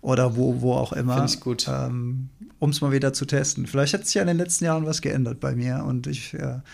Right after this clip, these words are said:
Speaker 1: würd's nie erfahren, wenn ich's nicht ausprobieren würde. Ja.
Speaker 2: Ja,
Speaker 1: <laughs>
Speaker 2: ja.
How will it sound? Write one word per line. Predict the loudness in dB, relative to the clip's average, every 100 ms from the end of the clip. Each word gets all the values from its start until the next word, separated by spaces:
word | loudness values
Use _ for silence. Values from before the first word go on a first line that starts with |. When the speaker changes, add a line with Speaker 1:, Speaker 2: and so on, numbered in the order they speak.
| 0
Speaker 1:
würd's | 4 6 6
nie | 6
erfahren, | 4 4 2 4
wenn | 2
ich's | 0
nicht | -2 -4
ausprobieren | -4 -6 -8 -6 -6
würde. | -6 -6 -10 -14 -10 -8
Ja. | -6 -8 -10 -10 -10 -6
Speaker 2:
Ja, | 4 4 6 2 0
Speaker 1:
<laughs> | -2 -2 0
Speaker 2:
ja. | 2 0